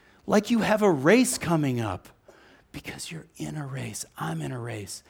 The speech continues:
Man, I wanna be that kind of people, don't you? Don't you wanna be that kind of people who legitimately hear from God on Monday? You're gonna give that guitar away this week and find out on Wednesday who you're supposed to give it to?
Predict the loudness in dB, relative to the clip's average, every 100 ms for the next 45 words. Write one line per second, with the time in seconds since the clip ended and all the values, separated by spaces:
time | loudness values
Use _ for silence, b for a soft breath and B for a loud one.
0 | B B B 2 4 2 2 2 2 2
1 | 2 0 -2 -4 -4 -4 -6 -6 -6 -2
2 | -2 -2 -2 -4 -6 b b b b b
3 | b b b -4 0 0 0 -2 -2 -2
4 | 0 0 -2 -2 -2 -2 -4 -6 -4 -4
5 | -4 -4 -6 -4 -6 B B B 0 2
6 | 2 0 2 4 4 -2 0 0 0 -6
7 | B -6 4 6 4 0 -2 0 2 2
8 | 2 2 2 2 2 -2 -4 B 2 4
9 | 4 4 2 2 -4 -4 -2 0 2 2
10 | 2 -2 -2 -4 -8 B B -4 0 2
11 | 2 2 2 2 0 0 0 0 0 -2
12 | -2 -4 -4 -4 -6 -4 -4 -4